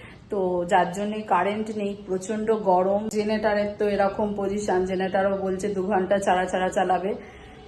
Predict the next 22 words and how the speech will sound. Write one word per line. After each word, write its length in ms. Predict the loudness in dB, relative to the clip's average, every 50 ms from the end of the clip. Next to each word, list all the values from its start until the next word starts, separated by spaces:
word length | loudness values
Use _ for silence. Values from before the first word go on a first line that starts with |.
| -10 -6
তো 240 | -4 -2 -2 -4 -6 -10 -10 -4 0
আর 360 | 2 4 4 4 4 4 2
আজকে 440 | 0 0 -2 -4 -4 0 4 4 4
রবিবার, 500 | 6 4 2 2 0 2 4 4 4 4 2 -2 -4
প্রচুর 400 | -4 -4 -4 -4 -4 -6 -6 -6 -4 0
কাজও 360 | 0 2 2 0 -2 0 2
আছে, 420 | 2 2 2 2 2 2 0 0 0 -4 -14 -18 -18 -14 -8 -4
ঝটপট 400 | -2 -2 -2 0 4 4 4 4 4 4
কাজগুলো 480 | 4 4 4 4 0 -4 0 0 0
সেরে 300 | 0 0 0 -2 0 0
নিতে 280 | -2 -2 -2 -2 -2 0
হবে, 320 | 2 2 2 2 2 0
তারপর 360 | 2 2 0 0 0 0 0 0
আবার 220 | 2 2 2 2
শ্রেয়াঙ্কের 560 | 0 -2 -2 0 0 0 0 -2 -2 -2 -2
ম্যাম 280 | 0 2 2 0 0 0
ফোন 240 | 0 0 2 0 2 2
করলে 220 | 2 2 6 6
আবার 280 | 6 6 6 6 4 2
ওকে 180 | 2 2 2
আনতে 420 | 2 4 2 2 0 0 0 2 2
যাব। 380 | 4 4 2 2 2 2 0